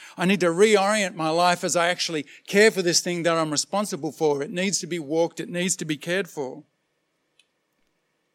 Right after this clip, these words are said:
And similarly, God calls us to offer our bodies as a living sacrifice.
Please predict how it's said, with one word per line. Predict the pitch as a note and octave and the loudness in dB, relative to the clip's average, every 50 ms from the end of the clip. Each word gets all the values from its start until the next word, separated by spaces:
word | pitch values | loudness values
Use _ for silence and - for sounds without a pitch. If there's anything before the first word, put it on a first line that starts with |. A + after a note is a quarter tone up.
| _ _ _ _ _ _ _ _ _ _ _ _ _ _ _ _ _ | _ _ _ _ _ _ _ _ _ _ _ _ _ _ _ _ _
And | D#3+ D#3+ D#3 | -10 -8 -8
similarly, | - - A3+ A3+ A3 G3+ E3+ D3+ D3+ D3+ | -6 -4 -2 -2 0 0 0 0 0 0
God | B2+ F#3 G3 G3 G3 F#3+ - | 0 0 2 2 2 0 0
calls | - F#3+ G3+ G3 F#3 D3+ F#3 | -2 -2 0 0 0 0 0
us | F#3 G3 F3+ - | 0 0 -2 -2
to | - D3 | -4 -6
offer | - - F3 F#3 - - F#3+ F3 | -6 -6 -6 -6 -4 -2 0 2
our | F3 F3+ F#3 F3 | 2 2 2 2
bodies | D#3+ F3 E3+ D#3+ D#3 D#3+ D3+ C#3 - | 2 2 2 2 2 0 -2 -2 -2
as | - D3+ C3 | -2 -2 0
a | C#3+ C#3 | 0 0
living | C3+ C#3 D#3+ F3+ G#3+ G3+ G#3 G#3 G3+ G3 F3 | 0 2 2 2 2 4 4 4 4 4 4
sacrifice. | - - G3 F#3+ F#3 - E3 - D3 C3 B2 B2 - - - - - - - | 2 2 0 -2 -2 -4 -6 -6 -6 -6 -6 -8 -10 -12 -12 -12 -14 -18 -20